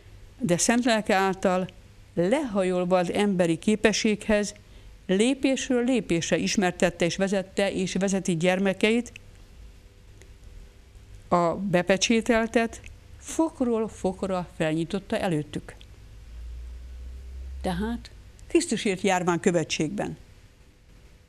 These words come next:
Mi a követ feladata? Hogy mondtuk példabeszédeknél, az igazak ösvénye olyan, mint a hajnal világossága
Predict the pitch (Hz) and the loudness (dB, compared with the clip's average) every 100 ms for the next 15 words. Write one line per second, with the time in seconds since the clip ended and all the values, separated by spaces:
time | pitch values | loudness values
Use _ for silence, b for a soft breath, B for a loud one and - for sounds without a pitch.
0 | _ 190 233 320 170 - 185 165 151 - | _ 0 0 2 -2 0 0 0 0 2
1 | 160 151 151 - - - - - - - | 2 0 -2 -4 -6 -10 -20 -20 -20 -20
2 | - - - - - - b b b b | -20 -20 -20 -20 -20 -20 b b b b
3 | b - 196 190 - - - 247 196 208 | b -4 -2 0 -4 -8 -4 -2 0 0
4 | 240 247 - 190 185 190 - 233 262 180 | -2 -2 -2 0 0 -2 0 0 0 -2
5 | 151 156 185 - 214 202 190 208 175 180 | -4 -4 -6 -2 0 2 2 0 0 -2
6 | - 196 196 269 233 175 196 185 208 233 | 0 0 2 2 2 2 0 0 0 0
7 | 233 175 160 175 156 156 160 - 156 151 | 0 0 0 0 0 0 -2 0 0 0
8 | 151 | -2